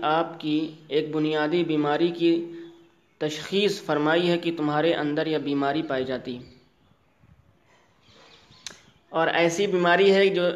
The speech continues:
زندگی کے ہر شعبے میں ہمارے لیے تباہی اور ہلاکت لانے والی ہے۔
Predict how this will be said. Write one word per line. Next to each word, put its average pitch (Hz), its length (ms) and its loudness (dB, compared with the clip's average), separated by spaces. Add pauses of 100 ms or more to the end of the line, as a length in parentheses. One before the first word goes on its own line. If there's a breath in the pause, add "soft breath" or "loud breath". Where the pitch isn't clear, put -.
زندگی 165 500 2
کے 175 100 -2
ہر 170 100 0
شعبے 165 440 0
میں 185 120 0
ہمارے 160 380 2
لیے 170 200 2
تباہی 151 480 0
اور 160 80 4 (140)
ہلاکت 143 380 0
لانے 143 260 -2
والی 135 300 -4
ہے۔ 123 60 -14